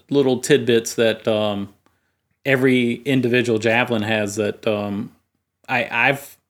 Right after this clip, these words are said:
I've liked the opportunity to learn those new things and, and, uh, um, see how it plays in, into the game.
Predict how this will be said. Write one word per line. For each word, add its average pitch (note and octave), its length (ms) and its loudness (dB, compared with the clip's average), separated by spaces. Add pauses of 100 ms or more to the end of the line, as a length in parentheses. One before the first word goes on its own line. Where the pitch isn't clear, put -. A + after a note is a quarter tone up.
(200)
I've B2 140 0
liked C#3+ 220 4
the B2+ 60 2
opportunity A#2+ 640 0
to A2+ 140 0
learn A2+ 300 0
those G#2+ 300 -2
new A2+ 200 0
things A2 420 -4
and, G#2 380 -6
and, G#2+ 260 -6
uh, G#2+ 300 -4 (640)
um, G2+ 540 -8 (480)
see - 220 0
how A#2 180 2
it - 120 -8
plays A2 380 -2
in, G#2 320 -6
into A2+ 320 -6
the G#2 80 -4
game. G#2 420 -4